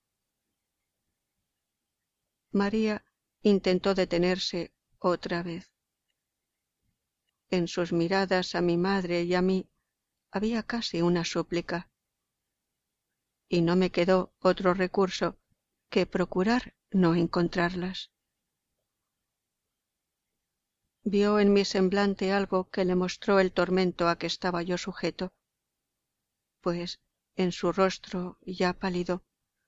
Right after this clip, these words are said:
noté un ceño de resolución extraño en ella. Por el continente de Carlos me persuadí de que era llegado el momento en que deseaba yo escuchar.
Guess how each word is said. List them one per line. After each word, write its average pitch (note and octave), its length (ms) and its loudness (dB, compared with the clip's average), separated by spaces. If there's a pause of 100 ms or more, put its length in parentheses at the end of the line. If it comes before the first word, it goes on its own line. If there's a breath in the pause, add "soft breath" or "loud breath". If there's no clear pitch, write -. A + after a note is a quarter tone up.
(180)
noté A3 420 0
un F#3 160 2
ceño F#3 460 -2
de D#3+ 100 -2
resolución E3+ 840 -4 (160)
extraño E3+ 640 -2
en E3 140 0
ella. E3+ 320 -6 (3000)
Por G#3+ 160 -2
el G#3 180 -2
continente G#3+ 720 4
de D3+ 140 -4
Carlos E3 640 -4 (240)
me F#3+ 220 2
persuadí E3+ 720 0
de E3+ 180 0
que E3+ 280 0
era F3+ 160 2
llegado E3+ 400 0
el F3 80 2
momento F3+ 500 -2 (320)
en F#3+ 140 4
que E3 200 -2
deseaba D#3+ 540 -2
yo D#3+ 200 0
escuchar. - 520 -6